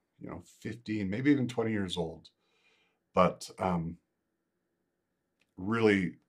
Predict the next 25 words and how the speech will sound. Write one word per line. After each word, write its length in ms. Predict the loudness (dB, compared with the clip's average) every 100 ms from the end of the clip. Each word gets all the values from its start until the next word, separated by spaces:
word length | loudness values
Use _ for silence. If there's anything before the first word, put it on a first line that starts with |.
| _
really 360 | -6 0 4 4
underrated 560 | 4 2 0 0 0
microphone. 680 | 0 -2 -4 -8 -6 -8 -8 -14 _ -20 _ _
I've 360 | -2 -2 -2 -2
had 440 | 0 2 0 -4 -16 _ _ -12
some 420 | -4 -2 -2 0
really 240 | 2 2
high-end 400 | 2 2 0 0
Rodes, 400 | 0 0 -2 -4
like 180 | -4 -4
an 140 | -6
N 140 | -4 -6
T 100 | -8
G 200 | -8 -8
three. 580 | -8 -6 -6 -6 -10 -16 _ _ _ _ _ _ _ -8
Um, 360 | -6 -6 -10 -14 _ _ _ _ _ _ _ -20 -12 -8
I 100 | -2
think 320 | 0 0 -4 -16
these 220 | -8 -8
guys 260 | -4 -2 0
sound 240 | 0 0
better. 300 | -2 -2 -6 -8
Anyways, 380 | -8 -8 -8 0
there's 240 | 0 2
the, 260 | 2 2